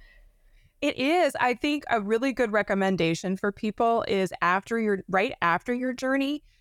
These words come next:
to grab a pen and paper, or even if you just wanna record some notes on your, your, your phone or something like that, to, to talk through what happened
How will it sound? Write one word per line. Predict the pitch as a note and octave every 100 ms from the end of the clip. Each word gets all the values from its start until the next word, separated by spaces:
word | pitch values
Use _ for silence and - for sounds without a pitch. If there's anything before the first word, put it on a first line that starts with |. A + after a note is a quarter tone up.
| _
to | -
grab | G#3 G#3 G3 G#3
a |
pen | G#3 A3+ G#3
and | G3+
paper, | - F3 - G3 G3 -
or | G#3
even | G#3 G#3 G3+
if | G3
you | G3
just | -
wanna | G3 F3+
record | F3 - - E3+ F3+
some | - F#3 F3 F3
notes | D#3+ E3+ -
on | F3
your, | E3 D3+ D#3 -
your, | F3 D3 - -
your | F3+
phone | - F#3 G3+ C4
or | G3+
something | G3 E3 - E3+ E3
like | F3 E3
that, | D#3 - - _ _ _
to, | - C#4+ C4 B3+ -
to | - C4+
talk | G#3+ - C4 -
through | - A3 B3 A3+
what | F#3+ G#3 -
happened | - G#3 G#3 F#3+ F3+ F3 F3+